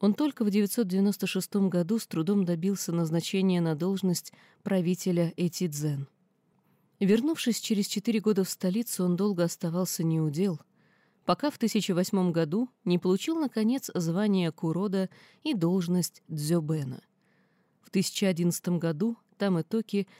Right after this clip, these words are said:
был назначен правителем Этиго. Вскоре после этого он потерял сына и в тысяча четырнадцатом году, вернувшись в столицу и отказавшись от должности, принял постриг в монастыре Миидера. Год его смерти неизвестен.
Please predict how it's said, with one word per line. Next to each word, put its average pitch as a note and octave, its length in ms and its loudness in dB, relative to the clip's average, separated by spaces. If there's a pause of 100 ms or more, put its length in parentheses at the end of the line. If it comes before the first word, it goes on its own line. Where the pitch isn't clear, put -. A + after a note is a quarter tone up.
(240)
был C4+ 260 4
назначен G3 580 2
правителем E3 800 -2
Этиго. D#3 580 -6 (640)
Вскоре E3+ 340 0
после E3 360 -2
этого E3+ 220 -4
он E3+ 120 0
потерял E3 400 -4
сына G3+ 440 -4 (380)
и F3+ 80 -2
в - 80 -6
тысяча G#3 420 -2
четырнадцатом F3 720 -2
году, D3+ 320 -4 (340)
вернувшись A3 520 0
в - 60 -10
столицу G3+ 640 -2 (100)
и F3+ 80 -2
отказавшись F#3 680 -2
от D#3 120 -4
должности, F3 720 -2 (440)
принял B3+ 340 2
постриг - 500 -6
в D#3 120 -6
монастыре F3 760 0
Миидера. E3+ 800 2 (720)
Год E3+ 280 0
его F#3+ 200 0
смерти F3 600 -2
неизвестен. D#3+ 840 -2